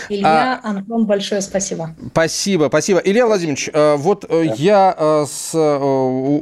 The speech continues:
Speaker 2: у вас хочу поинтересоваться, вот по вашим, э, сведениям, по вашим ощущениям, э, если говорить об инфраструктуре, ведь ветеринарные клиники — это тоже очень важный элемент инфраструктуры для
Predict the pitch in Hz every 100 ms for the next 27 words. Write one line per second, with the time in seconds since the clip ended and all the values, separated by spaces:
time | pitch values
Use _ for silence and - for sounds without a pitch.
0 | 151 160 143 139 - 151 139 143 160 214
1 | 247 180 160 - 170 156 190 - 156 127
2 | 110 113 110 104 95 107 104 - 165 147
3 | 120 139 156 - 139 127 - 135 - 180
4 | 139 120 101 98 113 127 143 139 151 143
5 | 135 143 - 147 - 156 - 156 110 120
6 | - 143 143 156 190 180 165 208 208 160
7 | 139 233 190 156 - 143 117 185 156 151
8 | 147 151 160 147 - 139 151 135 220 196
9 | 139 135